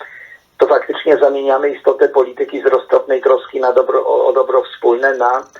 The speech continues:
technikę sprawowania władzy, która kieruje się pewnym koniunkturalizmem społecznym i pewną pragmatyką. No, ale to już jest inny model polityki, to jest model taki, w którym się liczy i można się przeliczyć ostatecznie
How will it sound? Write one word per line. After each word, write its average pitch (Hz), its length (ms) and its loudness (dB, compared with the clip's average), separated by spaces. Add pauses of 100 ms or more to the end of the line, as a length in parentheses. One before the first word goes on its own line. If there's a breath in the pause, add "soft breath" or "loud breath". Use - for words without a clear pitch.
(300 soft breath)
technikę 139 440 0
sprawowania 139 600 2
władzy, 156 420 -2
która 120 280 2
kieruje 127 420 0
się 131 80 -4
pewnym 123 340 -2
koniunkturalizmem 120 960 0
społecznym 123 680 0
i 120 60 -8
pewną 120 360 0
pragmatyką. 135 800 0 (760 loud breath)
No, 147 280 2
ale 139 220 4
to 139 140 0
już 139 80 -4
jest 147 200 -6
inny 147 400 2
model 123 440 2 (120)
polityki, 123 580 -2
to 131 100 4
jest 127 200 2
model 131 480 2 (1000)
taki, 139 300 -4
w 120 40 -14
którym 127 340 -2
się 120 280 2
liczy 135 360 -4
i 127 120 -10
można 127 420 0
się 135 260 0 (200)
przeliczyć - 560 -2
ostatecznie 120 800 0